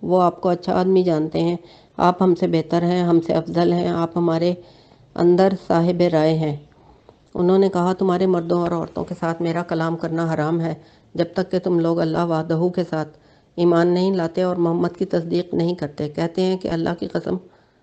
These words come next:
उस दिन शाम होने से पहले पहले दारे बनी अब्दुल अशल का हर हर बंदा मुसलमान हो गया, ख्वाह मर्द हो या औरत। उसके बाद हज़रत मुसब बिन उमैर अपनी मंजिल पर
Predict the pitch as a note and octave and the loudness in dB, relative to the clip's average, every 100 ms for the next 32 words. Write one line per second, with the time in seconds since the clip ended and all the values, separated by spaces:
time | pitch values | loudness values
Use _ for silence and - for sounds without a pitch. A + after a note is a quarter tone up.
0 | _ - F#3 F#3 F#3+ F#3+ F#3 F#3+ G3+ G3+ | _ -6 -4 4 4 4 0 0 2 2
1 | F#3+ F#3 F#3+ F3+ E3 E3 E3 E3 E3 D#3+ | 2 0 -2 -2 -4 -4 -2 -2 -2 0
2 | E3+ F3+ F#3+ F#3 E3+ F3+ F3+ E3 E3+ F3 | 2 2 0 0 2 2 0 -2 -4 -4
3 | - E3 E3 E3+ E3 D#3+ E3 F3+ F3 F#3 | -4 -6 -4 -4 -4 -4 -2 -2 -2 -4
4 | F3 E3 D#3 D#3 - _ _ _ _ E3+ | -4 -4 -2 -4 -8 _ _ _ _ -4
5 | F3+ F3 E3+ E3+ E3 D#3 D#3+ D#3+ F3 F3 | -2 0 0 0 -2 -4 -6 -4 -2 0
6 | E3+ E3 E3 F3 E3 D#3 D3+ D3+ D3 - | -2 -2 -2 -2 -2 -2 -2 -4 -6 -20
7 | _ _ - F3 - F#3+ F3+ F3+ F3 E3+ | _ _ -8 -6 -2 0 0 0 0 -2
8 | F3 F#3+ F3 - F3+ F3+ F3+ E3+ E3 D#3 | -4 -2 -4 -2 -2 2 2 2 0 -2
9 | D3+ - F3+ F3+ E3+ E3+ F3 D#3+ | -6 -2 0 4 2 2 -2 -4